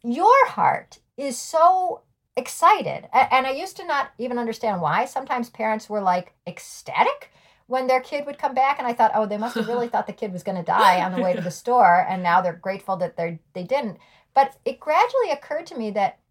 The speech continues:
Speaker 1: you have your kid, you have your kid now. Um, biologically, the imperative is to keep them alive so that they're alive when you're gone, right?
Speaker 2: Right.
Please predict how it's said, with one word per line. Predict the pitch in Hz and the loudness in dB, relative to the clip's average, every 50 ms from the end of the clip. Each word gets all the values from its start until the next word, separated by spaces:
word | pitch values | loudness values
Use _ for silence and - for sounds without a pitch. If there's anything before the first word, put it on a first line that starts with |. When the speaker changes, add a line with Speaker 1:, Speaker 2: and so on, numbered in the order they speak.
| _ _ - | _ _ -8
Speaker 1:
you | 220 247 | -6 -6
have | 214 226 - 381 427 370 | -2 2 4 4 4 2
your | 302 247 | 0 -6
kid, | - - 165 156 180 240 277 | -6 -4 -4 -2 -2 -4 -4
you | 214 226 | -6 -4
have | 226 220 220 196 | -4 -4 -4 -4
your | - - | -10 -12
kid | _ - 220 208 - | _ -8 -8 -8 -8
now. | 170 139 - 95 - 220 262 - _ _ _ _ _ - | -8 -10 -8 -6 -6 -6 -6 -8 _ _ _ _ _ 2
Um, | 233 240 233 233 233 233 240 _ _ - 190 | 4 6 6 6 4 0 -4 _ _ -12 0
biologically, | - 254 330 453 523 359 302 311 381 392 359 240 - 254 226 220 | 4 4 6 6 6 6 6 4 4 2 0 -6 -2 -2 -2 0
the | 196 220 | 0 -2
imperative | 220 214 - - 254 269 277 277 247 240 233 | -2 -2 -4 -4 -2 0 0 2 2 0 0
is | 240 - - | -2 -10 -16
to | - - | -20 -16
keep | - 285 - - | -14 -14 -10 -8
them | - 285 262 | -6 -2 -2
alive | 233 226 214 208 208 214 - | 4 6 6 6 6 4 2
so | - 214 | -4 -10
that | 190 196 - | -10 -10 -8
they're | - 220 240 | -6 0 2
alive | 247 226 208 190 190 190 190 | 2 4 6 4 4 4 2
when | 202 190 | -4 -4
you're | 190 185 180 190 240 _ _ _ _ _ _ _ _ _ _ _ _ - | -2 -2 -2 -2 -2 _ _ _ _ _ _ _ _ _ _ _ _ -2
gone, | 170 147 - - - _ _ _ - | -2 -2 -2 -4 -16 _ _ _ -6
right? | 175 214 214 | -6 -6 -6
Speaker 2:
Right. | 208 190 - | -8 -12 -16